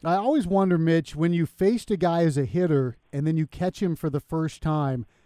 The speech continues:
are you ever surprised? Like, you have a plan against them and what you think they wanna do when you're hitting against them,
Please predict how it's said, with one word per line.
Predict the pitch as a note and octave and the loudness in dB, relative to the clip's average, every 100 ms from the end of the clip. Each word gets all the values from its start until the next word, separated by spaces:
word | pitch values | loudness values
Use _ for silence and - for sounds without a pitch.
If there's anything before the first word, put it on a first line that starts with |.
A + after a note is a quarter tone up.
| _ _ _ | _ _ _
are | E3 | 0
you | G3 F#3+ | 2 4
ever | G3+ A3+ A3+ | 2 2 -4
surprised? | - - E3 D#3 F3 F3 | -8 -6 -2 0 0 2
Like, | E3 D3 | 2 2
you | D#3 D3+ | 0 2
have | F#3+ | 2
a | F3+ | 0
plan | - G3+ G3+ | -2 -2 0
against | G3+ D#3+ F#3 - | 0 -2 -4 -2
them | F3 | -2
and | E3 E3 | 0 0
what | F3 | -2
you | E3 | -2
think | - G3 | -4 -4
they | F#3+ F3 | 0 2
wanna | E3+ E3+ | 2 0
do | D3+ | 0
when | E3 D#3 | 0 0
you're | B2+ | -2
hitting | - G#3 F3+ | 0 2 0
against | D3 D#3+ - | 0 -2 -2
them, | D#3+ D#3 | -2 -2